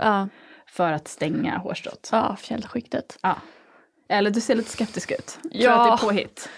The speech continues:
Speaker 1: Nej, jag vet inte. Men alltså, jag tycker nog att det viktigaste, eller för mig i alla fall viktigare att s-, att ha, för det handlar ju om hur länge man är i produkterna.
Speaker 2: Ja.
Speaker 1: Så då är ju för mig att ha i en leave-in-produkt,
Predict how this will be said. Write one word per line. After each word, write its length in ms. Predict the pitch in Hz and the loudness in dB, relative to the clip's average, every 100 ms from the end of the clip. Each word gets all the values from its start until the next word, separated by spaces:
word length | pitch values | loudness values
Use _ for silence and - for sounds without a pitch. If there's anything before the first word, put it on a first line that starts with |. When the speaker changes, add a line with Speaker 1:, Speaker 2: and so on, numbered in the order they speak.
| - - | -18 -6
Speaker 1:
Nej, 460 | 226 233 240 233 233 | 0 2 4 4 4
jag 100 | 220 | 6
vet 260 | 233 233 | 6 4
inte. 160 | 233 220 | 2 2
Men 140 | 214 | 2
alltså, 180 | 220 226 | 2 2
jag 240 | 220 233 240 | 4 4 4
tycker 240 | 247 247 | 0 4
nog 160 | 220 202 | 4 4
att 120 | 208 _ - | 0 _ -8
det 200 | 196 220 | -2 0
viktigaste, 1160 | 208 240 - - 254 247 - - 226 220 214 - - | 0 -2 -4 -4 0 0 -2 -2 2 4 2 -2 -2
eller 140 | 220 | -2
för 180 | - 233 | 0 4
mig 300 | 240 262 226 | 6 6 4
i 80 | 226 | 2
alla 140 | - | 0
fall 180 | - 196 | -2 -4
viktigare 500 | 196 - - - 120 | -4 -6 -4 -2 -2
att 60 | |
s-, 280 | - - - - - - - _ | -6 -12 -16 -20 -20 -20 -20 _
att 280 | 196 190 190 | 0 2 2
ha, 420 | 196 185 180 - - _ _ _ _ _ - - | 0 0 0 0 -4 _ _ _ _ _ -20 0
för 100 | 247 | 4
det 40 | |
handlar 220 | 247 240 240 | 6 6 6
ju 40 | |
om 100 | 220 | 6
hur 60 | 220 | 6
länge 360 | 226 220 220 | 6 6 6
man 160 | 254 240 | 6 6
är 60 | 190 | 2
i 40 | |
produkterna. 600 | - - - - - - - | -2 -8 -8 -6 -4 -2 2
Speaker 2:
Ja. 220 | 180 170 - - _ - | 2 0 -6 -20 _ -18
Speaker 1:
Så 200 | - 214 | -8 4
då 200 | 233 233 | 6 8
är 60 | |
ju 100 | 233 | 6
för 140 | - 233 | 4 4
mig 340 | 240 226 190 | 6 6 4
att 260 | 185 190 - | 0 -2 -4
ha 200 | 196 190 | 0 0
i 160 | 185 | 0
en 260 | 185 185 185 | 0 0 -2
leave-in-produkt, 1200 | 196 190 190 196 185 180 - 202 214 - - - | 0 0 2 2 0 -2 0 0 0 -6 -16 -16